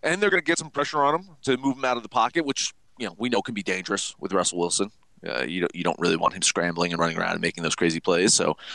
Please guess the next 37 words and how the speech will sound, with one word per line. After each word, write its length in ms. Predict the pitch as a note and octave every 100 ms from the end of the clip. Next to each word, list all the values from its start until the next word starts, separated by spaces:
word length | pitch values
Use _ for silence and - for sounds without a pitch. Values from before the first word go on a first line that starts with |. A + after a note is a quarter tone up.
| -
we'll 100 | A#2
see 100 | A#2
how 80 | C3
the 80 | A2
Vikings 500 | A2+ G#2+ G2+ G2+ F#2+
deal 220 | G#2+ G#2
with 120 | F#2
that. 260 | F#2 F#2 - - - _ _ _ _ _ _ _
Minnesota, 460 | B2 G#3+ - D3+ A2+
they're 100 | D#3
coming 200 | G3+ G3+
off 160 | F#3+
of 80 | A#2+
a 80 | G#2
bye 200 | - F2+
week. 360 | E2 D#2 - - _ _ _ _ -
They've 140 | A#2
had 180 | D3+ F#3
time 220 | G#3 F#3+
to 80 | F3+
game 220 | G2+ F2
plan. 340 | - D#2+ D#2+ - _ _ _ _ _ _ _ _ _ _ _ _ _ _ _ _ _ -
I 60 | G#2
mean, 100 | F2
I'll 120 | G#2
take 180 | D3 E3+
the 80 |
three, 400 | D#3+ E3+ C#3+ - - _ _ _ _ _ _ _
but 120 | - A2+
I'll 40 |
still 140 | A2
take 160 | C3+ B2
the 80 | G2+
two 120 | B2
and 80 | G2
a 40 |
half. 260 | G#2+ F#2+